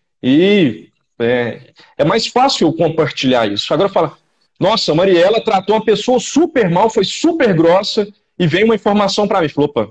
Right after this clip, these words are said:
conheço a Mariela. Ela não iria fazer isso, não. Eu vou ter que verificar."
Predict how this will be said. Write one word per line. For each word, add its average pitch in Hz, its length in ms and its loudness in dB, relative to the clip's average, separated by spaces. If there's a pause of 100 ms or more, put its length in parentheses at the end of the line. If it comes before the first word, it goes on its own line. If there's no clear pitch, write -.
(120)
conheço 127 300 -4
a 123 40 -4
Mariela. 139 420 0 (1400)
Ela 110 160 -2
não 113 120 -2
iria 120 240 2
fazer 127 360 -2
isso, 127 200 -4
não. 139 280 -2
Eu 117 160 -4
vou 131 140 -4
ter 123 160 -2
que - 100 -8
verificar." 123 680 -4